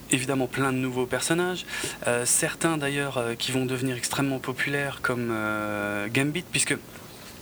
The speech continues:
euh, Wolverine, lui, est, est rapidement devenu, euh, l'un des personnages les plus populaires des, des X-Men, et, euh, le seul qui s'est approché en, en termes de popularité, c'est, euh, c'est Gambit, qu'on a à ce jour peu vu dans les films, mais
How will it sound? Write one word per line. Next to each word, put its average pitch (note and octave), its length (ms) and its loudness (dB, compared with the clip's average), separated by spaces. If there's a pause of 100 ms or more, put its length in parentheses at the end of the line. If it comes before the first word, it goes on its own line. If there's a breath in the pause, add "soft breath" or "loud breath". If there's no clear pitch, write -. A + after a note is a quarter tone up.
(680 loud breath)
euh, A#2+ 260 4
Wolverine, E3 480 2
lui, E3+ 400 -2
est, C#3+ 140 2 (100)
est D#3+ 200 2 (300)
rapidement F3 500 2
devenu, D3+ 560 0
euh, A2 180 2
l'un B2+ 200 2
des A#2+ 80 -4
personnages B2 420 0
les A2+ 80 0
plus C3+ 160 -4
populaires B2+ 460 0
des, A2 280 -2
des G#2 140 -2
X-Men, D#3+ 300 0 (500 loud breath)
et, A#2 160 4
euh, A2+ 100 2
le A#2+ 140 0
seul F3 400 2
qui - 160 -4
s'est - 180 2
approché C#3 640 0
en, A2+ 120 0 (120)
en A#2+ 140 2
termes C3+ 260 0
de B2 80 -2
popularité, B2 640 -2
c'est, A2+ 280 -2
euh, G2 200 -2
c'est A#2+ 160 0
Gambit, A#2 300 0 (400 loud breath)
qu'on B2 180 6
a A#2+ 160 0 (500)
à C#3 100 8
ce C#3+ 180 2
jour C3 340 -2 (360)
peu F3+ 120 4
vu D3+ 400 -2
dans C3 140 2
les A2+ 100 0
films, E3+ 300 0
mais B2 160 2